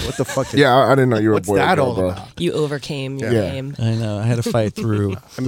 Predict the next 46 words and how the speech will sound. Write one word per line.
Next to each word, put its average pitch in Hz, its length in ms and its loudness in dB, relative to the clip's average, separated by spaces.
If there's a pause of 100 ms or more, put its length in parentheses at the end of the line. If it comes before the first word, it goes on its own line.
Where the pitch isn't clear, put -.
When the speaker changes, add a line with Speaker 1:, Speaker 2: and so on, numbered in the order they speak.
Speaker 4:
pushback. 101 480 -2 (400)
<laughs> - 20 -10
Speaker 1:
But 151 100 4
I 160 120 4
love 185 240 4
that 180 140 6
you 156 100 0
stuck - 440 -4
with 147 140 2
it 120 240 -4
just 135 160 -2
Speaker 2:
Yeah. 143 160 4
Speaker 1:
because 123 380 0 (380)
you 151 100 6
didn't 160 160 4
wanna 143 180 4
come 147 180 2
up 135 120 4
with 131 120 0
another 117 320 0
name, 120 280 -2
Speaker 4:
Yeah, 107 320 0
Speaker 1:
right? 127 160 0
Speaker 4:
it's 139 160 -2
like 156 140 0
I 156 100 2
had 151 160 4
already 135 260 4
been 117 380 2
kind 120 380 0
of 110 280 0 (100)
successful 104 840 -4
with 104 220 -6
it. 104 360 -2
It 120 120 -4
was 123 140 2
Speaker 1:
Yeah. 113 60 0
Speaker 4:
just 123 140 -2
like, 123 260 -2
then 139 220 -4
to 104 80 -8
start 98 300 -4
over, 92 340 -6
and 85 200 -6
it's - 200 -12
like, 98 140 -14